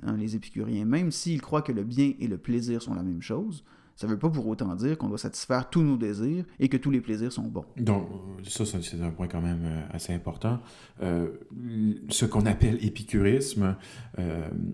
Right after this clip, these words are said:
Speaker 2: ce n'est pas, euh, ce qu'on appelle communément ou de manière, euh, contemporaine, disons, euh, l'épicurisme, c'est-à-dire le simple fait de,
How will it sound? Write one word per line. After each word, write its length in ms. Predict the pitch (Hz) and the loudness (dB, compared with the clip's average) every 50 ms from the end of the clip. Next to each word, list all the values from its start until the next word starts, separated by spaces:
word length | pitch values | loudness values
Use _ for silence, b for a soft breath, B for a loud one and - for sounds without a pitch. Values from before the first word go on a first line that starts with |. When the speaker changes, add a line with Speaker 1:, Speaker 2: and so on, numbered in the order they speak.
| - - | -4 -6
Speaker 2:
ce 160 | 110 - 104 | -4 0 2
n'est 100 | 95 90 | 2 2
pas, 140 | 87 - 107 107 104 98 | 4 6 6 6 6 6
euh, 100 | 85 85 | 4 2
ce 100 | 82 - | 0 0
qu'on 140 | - 87 85 | 0 2 2
appelle 260 | 87 85 - 95 - | 2 4 2 0 2
communément 600 | - - 107 95 95 92 92 87 95 101 98 95 90 | 4 6 6 6 6 6 4 4 4 4 4 2 2
ou 40 | |
de 80 | 85 85 | 0 0
manière, 280 | 82 78 78 80 80 82 87 | 0 0 0 -2 -2 -2 -4
euh, 220 | 78 76 78 78 78 | -6 -6 -6 -8 -8
contemporaine, 560 | - 80 80 - 85 82 - 80 90 92 92 | -8 -8 -8 -8 -6 -6 -4 -2 -2 -2 -2
disons, 240 | 85 87 92 87 85 | -2 -2 -2 -2 -2
euh, 60 | 82 85 80 78 82 | -2 -4 -6 -6 -6
l'épicurisme, 460 | 85 - - - 80 82 98 98 - | -8 -8 -6 -4 0 0 0 0 0
c'est-à-dire 200 | 80 78 82 82 | -2 0 0 0
le 140 | 78 78 78 | 0 0 0
simple 300 | - 85 85 - - 82 | 0 -2 -2 -2 -2 -6
fait 200 | - - 90 85 | -4 -2 -2 -2
de, 220 | 82 80 76 73 | -2 -2 -4 -4